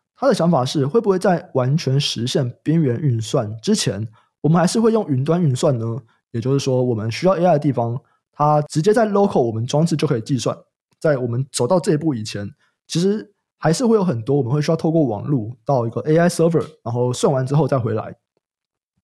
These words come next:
那他就想说，诶，那如果是这个样子的话，是不是像高速界面还有网通族群都会有相关的机会？那小郑怎么看呢？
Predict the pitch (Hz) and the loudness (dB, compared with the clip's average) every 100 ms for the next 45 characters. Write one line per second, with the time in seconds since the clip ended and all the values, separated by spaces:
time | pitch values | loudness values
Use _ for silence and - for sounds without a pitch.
0 | - 135 120 156 160 143 - 127 113 131 | -2 -2 0 0 2 2 0 -4 -2 0
1 | 165 196 202 180 196 135 - 156 143 147 | 0 0 0 2 0 0 -2 0 2 2
2 | 135 - 113 110 170 - - _ _ _ | 2 -2 -6 -2 -2 -2 -8 _ _ _
3 | _ _ _ - 160 131 156 135 147 127 | _ _ _ -4 -2 0 0 0 0 0
4 | 120 - 190 202 185 208 147 160 123 117 | -6 -2 0 2 0 0 0 0 -2 -2
5 | 127 131 135 120 151 156 - 117 123 120 | 0 0 0 -2 -2 -2 0 -2 -2 -2
6 | 107 135 - 139 156 107 131 127 123 113 | -4 -6 -2 0 0 -2 -4 -2 -2 -2
7 | - 120 123 117 - _ _ _ 120 113 | -6 -4 -2 -4 -10 _ _ _ -8 -4
8 | 120 143 117 117 156 123 | -2 0 -2 -2 -2 -2